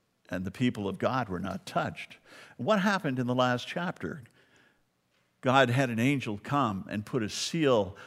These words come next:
on the forehead of the believers. And it's part of his promise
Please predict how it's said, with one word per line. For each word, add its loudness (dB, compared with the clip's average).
on -2
the -2
forehead 4
of -6
the -4
believers. -4
And 0
it's -2
part 6
of -2
his -2
promise -6